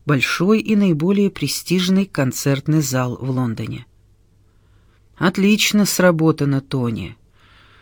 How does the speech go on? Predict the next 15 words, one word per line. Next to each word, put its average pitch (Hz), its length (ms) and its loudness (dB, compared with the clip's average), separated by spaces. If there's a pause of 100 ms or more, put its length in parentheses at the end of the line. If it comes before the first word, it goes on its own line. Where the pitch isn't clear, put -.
(320)
Господи, 131 880 -2 (420)
как 202 220 2
бы 180 120 0
я 196 140 0
хотела, 202 500 0
чтобы 151 360 -2
ты 185 180 -2
не 165 160 4
уходила 151 580 0
из 147 240 0
полиции. 135 800 -4 (1300)
Тони 233 240 4
немного 190 680 2
приободрилась. 160 1000 -2 (500)
Спасибо. 170 1000 -2